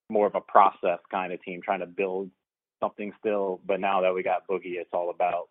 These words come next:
you know, forward and winning. So I, I agree with, uh, him in the sense that I think Diallo needs to, you know, it would be nice to get him minutes in real games,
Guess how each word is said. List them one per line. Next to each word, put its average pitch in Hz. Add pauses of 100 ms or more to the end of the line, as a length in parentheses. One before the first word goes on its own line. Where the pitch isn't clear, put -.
(100)
you 95
know, 87 (800)
forward 92
and 90
winning. 87 (100)
So 90 (840)
I, 101 (180)
I 95
agree 95
with, 92 (240)
uh, 90
him 104
in 92
the 92
sense 95
that 92
I 92
think 92
Diallo 87
needs 87 (200)
to, 87 (760)
you 98
know, 87 (1200)
it 117
would 104
be 98
nice 110
to 135
get 120
him 117
minutes 117
in 113
real 117
games, 117